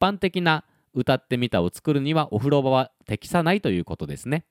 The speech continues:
また、部屋の中にもいろんな場所がありますよね。例えば壁に近い場所もあれば、部屋の真ん中もあれば、床に近いもあれば、机に近いもあれば、いろんな場所があるじゃないですか。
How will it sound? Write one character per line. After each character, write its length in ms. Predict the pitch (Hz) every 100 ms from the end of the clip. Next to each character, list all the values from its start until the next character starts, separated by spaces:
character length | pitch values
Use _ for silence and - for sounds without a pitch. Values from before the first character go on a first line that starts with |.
| _ _ _ _ _ _ _ _ _ _ - - _ _ -
ま 120 | 208
た、 340 | 175 143 76 -
部 80 | 160
屋 140 | 226
の 80 | 277
中 260 | 277 277 190
に 120 | 147
も 260 | 151 - _ -
い 80 | 110
ろ 100 | 156
ん 100 | 175
な 80 | 160
場 100 | 147
所 140 | 147
が 100 | 131
あ 40 |
り 60 | 127
ま 140 | 123
す 120 | - 71
よ 80 |
ね。 180 | 95 147 _ _ _ - 147
例 100 | 185
え 40 |
ば 120 | 82 -
壁 300 | 123 139 143
に 160 | 135
近 300 | - - 123
い 80 | 95
場 120 | 82
所 140 | - 80
も 220 | 78 80
あ 60 |
れ 100 | 78
ば、 360 | 69 107 92 67 _ _ -
部 60 | 123
屋 160 | 110
の 120 | 107
真 160 | 98 113
ん 100 | 143
中 260 | 139 139 127
も 160 | 117
あ 60 | 104
れ 80 | 73
ば、 340 | 87 82 71 _ _ _
床 280 | 120 127 131
に 160 | 131 131
近 280 | - 123 101
い 60 |
も 160 | 87 85
あ 60 |
れ 80 | 82
ば、 140 | 82 -
机 320 | - 156 165
に 120 | 160
近 280 | - 147 123
い 60 |
も 140 | 90 82
あ 80 | 80
れ 80 |
ば、 140 | 71 82
い 80 | 143
ろ 100 | 196
ん 80 |
な 80 | 208
場 120 | 180
所 120 | 175 160
が 120 | 147
あ 40 |
る 60 | 101
じ 60 |
ゃ 20 | 85
な 60 |
い 40 | 73
で 100 | 73
す 80 | -
か。 180 | 78